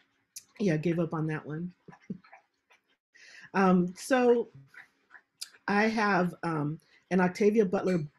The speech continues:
book club on Facebook that I started. If anyone is interested in joining in on that, we're actually, um, oh, thanks. We're actually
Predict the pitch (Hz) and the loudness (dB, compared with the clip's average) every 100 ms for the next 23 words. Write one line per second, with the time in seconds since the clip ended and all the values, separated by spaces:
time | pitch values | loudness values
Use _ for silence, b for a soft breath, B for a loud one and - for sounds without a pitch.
0 | _ 202 - - 226 233 233 226 - 185 | _ -4 -2 -2 0 0 -2 -6 -4 -2
1 | 180 180 185 - 226 233 233 226 226 - | 0 0 -4 -2 -4 -4 -4 -4 -4 -4
2 | 226 226 214 175 _ 185 190 196 190 185 | -2 0 -2 -4 _ -6 -2 0 0 0
3 | 175 160 175 185 190 - 170 160 160 180 | -2 -2 -4 -4 -6 -4 -2 -2 -2 -4
4 | 185 185 180 180 b b b - 190 214 | -2 -2 -4 -6 b b b 0 2 2
5 | 214 220 220 226 208 180 160 175 185 - | 2 0 0 -6 -6 -2 0 0 -2 -6
6 | 196 185 180 165 151 151 175 - 151 147 | -4 0 -2 -2 -6 -6 -8 -8 -6 -4
7 | - 151 170 - B B B - 196 180 | -6 -8 -10 -18 B B B -2 -2 0
8 | 208 202 - 196 180 175 170 160 | -2 -2 -2 0 4 4 4 2